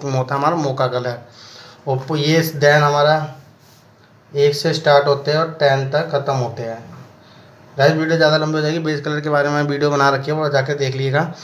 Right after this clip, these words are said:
इसमें से मैं फ़र्क बताऊँगा दोनों में क्या होता है। गाइस, ये हमारे जितने भी point में आते हैं ना,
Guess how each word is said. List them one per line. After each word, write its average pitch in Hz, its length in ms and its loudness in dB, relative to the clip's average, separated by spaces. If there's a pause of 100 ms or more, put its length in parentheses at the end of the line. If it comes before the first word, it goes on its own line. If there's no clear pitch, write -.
(240)
इसमें 143 180 0
से 151 100 -2
मैं 160 180 4
फ़र्क 151 280 0
बताऊँगा 151 320 0
दोनों 151 220 -2
में 156 100 -4
क्या 147 120 -4
होता 139 200 -2
है। 143 40 -2
गाइस, 156 200 -2
ये 156 100 -2
हमारे 147 300 0
जितने 165 300 -4
भी 180 140 0
point 151 300 2
में 151 140 2
आते 131 180 -2
हैं 120 80 -2
ना, 135 100 0